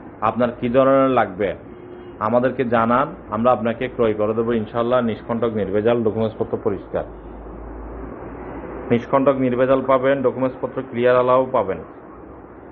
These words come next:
আপনার যোগাযোগ করতে হবে, আমাদেরকে জানাতে হবে আপনার কী ধরনের প্রয়োজন আছে তা। ভিডিওটি সবাই শেয়ার করবেন, ক্রেতা বিক্রেতা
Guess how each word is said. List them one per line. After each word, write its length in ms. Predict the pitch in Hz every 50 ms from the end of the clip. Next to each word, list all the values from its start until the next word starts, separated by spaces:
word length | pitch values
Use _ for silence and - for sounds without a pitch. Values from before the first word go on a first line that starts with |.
| - - - - - - - - - - -
আপনার 280 | 113 110 123 123 120
যোগাযোগ 320 | 117 127 123 127 123 120 117 117
করতে 220 | 123 120 120 143
হবে, 320 | 135 131 131 127 127 135 135
আমাদেরকে 360 | 127 123 123 127 123 120 131
জানাতে 360 | 117 120 117 113 113 - 131
হবে 220 | 123 127 127 127 131
আপনার 240 | 120 107 113 113 113 -
কী 80 | - 117
ধরনের 280 | 107 120 123 123 123 117 -
প্রয়োজন 300 | 120 110 101 95 101 95
আছে 160 | 92 90 - 95 -
তা। 120 | 87 82 - - - - - - - - - - - - - - - - - - - - - - - - - 370 370 370 370 - 370 370 370 370 - - - - - - - - - - - - - - - - - - - - - - - - - - - - - - - - - - - - - - - - - - - - - - - - - - - -
ভিডিওটি 320 | 120 120 120 127 135 135 135 131
সবাই 200 | 131 120 123 131 127 -
শেয়ার 200 | 139 139 135 131
করবেন, 520 | 131 135 131 127 123 131 131 139 165 190 - - - - - -
ক্রেতা 300 | 123 117 113 113 117 117
বিক্রেতা 640 | 107 113 107 - - 113 - 117 117 123 139 151